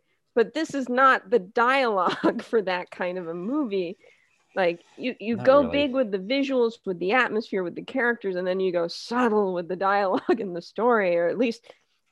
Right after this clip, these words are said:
Speaker 1: not, not even subtle, like, subtler, like, just, like,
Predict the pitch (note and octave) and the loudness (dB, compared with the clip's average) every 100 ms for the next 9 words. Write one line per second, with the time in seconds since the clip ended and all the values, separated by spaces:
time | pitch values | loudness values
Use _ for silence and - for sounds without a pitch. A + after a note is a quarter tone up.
0 | _ B3+ C4 F4 G#4+ G4+ C4 - A#3+ C#4+ | _ -2 4 6 8 6 4 2 2 4
1 | B3+ F#3+ F3 _ _ - A3 G3 G#3+ D4+ | 4 2 -2 _ _ -2 0 0 2 2
2 | C#4+ C4+ C#4 B3 F#3+ F3 G3 A3+ B3+ D4 | 4 6 6 6 4 2 0 0 -2 2
3 | G#3 C3+ | 0 0